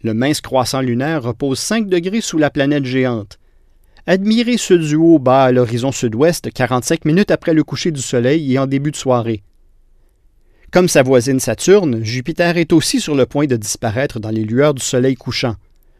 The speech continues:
On pourra l'apercevoir assez facilement jusqu'à la mi-février, très bas à l'horizon sud-ouest,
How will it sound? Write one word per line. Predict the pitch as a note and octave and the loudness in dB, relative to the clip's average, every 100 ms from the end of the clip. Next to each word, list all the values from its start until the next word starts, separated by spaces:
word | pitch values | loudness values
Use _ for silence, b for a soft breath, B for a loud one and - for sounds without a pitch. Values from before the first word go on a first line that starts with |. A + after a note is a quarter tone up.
| _ _ | _ _
On | A2 A2+ | -4 -2
pourra | B2 A2 A#2 | -2 0 0
l'apercevoir | A2+ B2+ A#2 B2 A2+ B2+ A#2+ | 2 0 0 0 4 4 4
assez | C#3+ G3+ | 0 0
facilement | - F3 D#3+ D#3+ F#3+ | 0 0 2 0 2
jusqu'à | D3+ - C#3 | 0 0 0
la | C3 | 2
mi-février, | C3 G3+ - F3 D3+ D3+ G3 | 2 2 0 0 2 0 -2
très | A3 - C#3 | -4 -2 0
bas | B2+ C#3 C3 | 2 4 4
à | B2 | 4
l'horizon | B2 A2 A2 B2+ | 2 0 -4 -6
sud-ouest, | - G#2+ A#2 D#3+ D3 - | -6 -4 0 -2 -2 -10